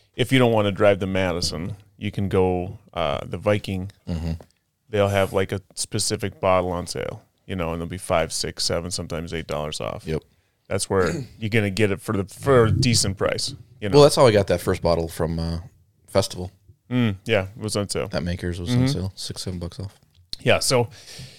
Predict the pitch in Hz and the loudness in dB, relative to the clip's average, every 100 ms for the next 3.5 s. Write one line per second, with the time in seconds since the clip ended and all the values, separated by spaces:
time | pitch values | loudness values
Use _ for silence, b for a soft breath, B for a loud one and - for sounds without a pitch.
0 | B B _ _ _ _ _ - 95 - | B B _ _ _ _ _ 0 2 8
1 | 190 151 131 123 131 139 143 113 101 113 | 8 8 6 8 8 8 6 6 4 4
2 | 160 170 - _ _ _ _ _ - 110 | 2 -4 -18 _ _ _ _ _ -6 2
3 | 113 104 117 101 | 4 4 4 4